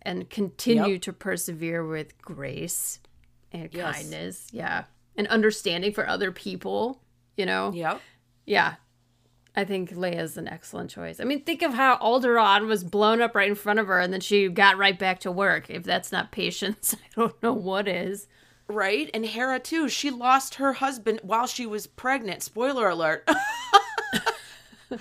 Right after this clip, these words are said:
Speaker 2: For, I hope we're all caught up on this. But, like, she got right back to work.
Speaker 1: Yeah. Yeah. Good choice.
Speaker 2: These, these people are amazing.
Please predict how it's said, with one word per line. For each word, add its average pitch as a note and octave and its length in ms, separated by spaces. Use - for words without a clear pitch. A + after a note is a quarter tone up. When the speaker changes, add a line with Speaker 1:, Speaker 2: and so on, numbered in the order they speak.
Speaker 2:
For, B3+ 340
I C4+ 160
hope D4 180
we're C4 120
all A#3 140
caught B3 280
up G3+ 160
on F3 180
this. E3 220
But, A#3 160
like, G#3+ 260
she F4 200
got C4 220
right B3 200
back D4+ 260
to F#4 100
work. F#4 580
Speaker 1:
Yeah. F3 340
Yeah. G#3 300
Good C#4 180
choice. F3 380
Speaker 2:
These, D4 440
these D4+ 200
people C#4 320
are D#3 100
amazing. C#3 640